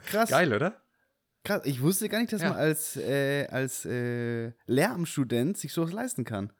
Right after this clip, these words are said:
Speaker 2: Kann man, wenn man mit den Steuern geschickt ist.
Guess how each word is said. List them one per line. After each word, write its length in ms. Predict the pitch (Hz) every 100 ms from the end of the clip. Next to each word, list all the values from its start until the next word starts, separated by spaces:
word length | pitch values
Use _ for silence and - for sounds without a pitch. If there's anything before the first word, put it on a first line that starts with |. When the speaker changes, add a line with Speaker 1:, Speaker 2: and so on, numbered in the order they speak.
| _ _ _ _ _ _ _ _ _ _ - - _
Speaker 2:
Kann 240 | 123 117 175
man, 280 | 180 170 143
wenn 120 | 151
man 300 | 160 156 147
mit 160 | 143 143
den 100 | 135
Steuern 420 | - 147 135 98
geschickt 380 | 87 - 85 98
ist. 240 | - -